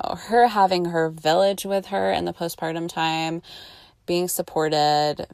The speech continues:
being restful, being, um, you know, eating nourishing foods.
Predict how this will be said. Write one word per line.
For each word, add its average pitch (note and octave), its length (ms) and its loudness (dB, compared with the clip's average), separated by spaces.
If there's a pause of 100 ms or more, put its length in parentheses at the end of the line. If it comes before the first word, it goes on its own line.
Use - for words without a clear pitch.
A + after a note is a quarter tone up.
(120)
being F#3 300 -2
restful, D3 1040 -2
being, D#3+ 600 -4 (100)
um, D3+ 600 -8 (560)
you D#3+ 120 -8
know, D#3 180 -8
eating E3+ 260 0
nourishing D3+ 460 -2
foods. - 640 -2